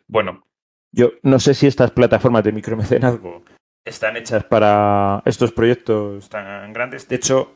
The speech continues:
tengo dudas de si venderá todo esto si no hubiera estado aquí, porque no, no lo sé. Me, tendré que comprobar para el próximo podcast. Voy a mirar a ver cuáles son los libros que más venden. Pero cuarenta y dos millones de dólares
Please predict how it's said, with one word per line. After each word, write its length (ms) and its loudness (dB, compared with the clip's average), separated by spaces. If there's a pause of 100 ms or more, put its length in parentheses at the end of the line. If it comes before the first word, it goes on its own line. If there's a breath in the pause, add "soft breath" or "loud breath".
(160)
tengo 300 4
dudas 400 -2
de 160 -10
si 180 -16
venderá 460 -8
todo 240 -6
esto 460 -12
si 180 -12
no 100 -10
hubiera 180 -6
estado 280 0
aquí, 340 -8 (100)
porque 520 -12
no, 220 -2 (120)
no 140 -2
lo 160 -2
sé. 160 -8
Me, 160 -10 (360)
tendré 280 -8
que 340 -4
comprobar 320 -2
para 160 -2
el 60 -8
próximo 340 -8
podcast. 260 -2
Voy 100 -4
a 40 -6
mirar 160 -2
a 60 -2
ver 260 -8
cuáles 240 0
son 140 -6
los 100 -6
libros 240 -6
que 80 -14
más 140 -8
venden. 200 -12
Pero 220 -6
cuarenta 500 0
y 60 0
dos 220 -8
millones 340 -2
de 80 2
dólares 460 0